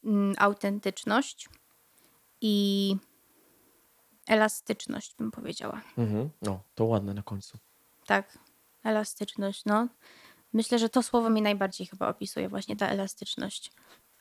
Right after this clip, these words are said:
Speaker 1: Bo na to słowo składa się też to, że lubię eksperymentować z muzyką i też nigdy nie chciałabym się zamykać na jeden gatunek i nie zrobię tego na pewno. Teraz jest rap, a później zobaczymy.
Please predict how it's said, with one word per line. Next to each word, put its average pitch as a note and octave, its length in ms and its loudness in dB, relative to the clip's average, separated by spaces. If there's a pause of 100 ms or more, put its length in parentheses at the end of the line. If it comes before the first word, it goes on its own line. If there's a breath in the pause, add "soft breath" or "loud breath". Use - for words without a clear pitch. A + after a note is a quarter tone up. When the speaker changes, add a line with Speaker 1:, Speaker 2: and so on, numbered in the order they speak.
(120)
Speaker 1:
Bo A3 280 2
na A#3+ 100 8
to A#3+ 140 2
słowo A#3 300 8
składa A3 300 6
się - 120 -2
też A3 200 2
to, A3 180 6
że G#3+ 260 8 (200)
lubię A3 260 6
eksperymentować A3 880 4
z - 40 -10
muzyką G3+ 540 2 (180)
i G#3 80 2
też G#3+ 220 6
nigdy G#3 600 8 (100)
nie G#3 220 8
chciałabym G3+ 460 8
się - 160 4
zamykać G3+ 600 4
na G3 340 6 (120)
jeden G3+ 340 4
gatunek G#3 540 4 (520 soft breath)
i A3+ 80 10
nie A#3 140 10
zrobię G#3 280 8
tego F#3+ 240 6
na F#3+ 120 6
pewno. F#3 440 8 (120)
Teraz G3+ 320 6
jest - 220 0
rap, G#3+ 360 8
a G3+ 80 6
później G3 400 4 (120)
zobaczymy. G#3 680 6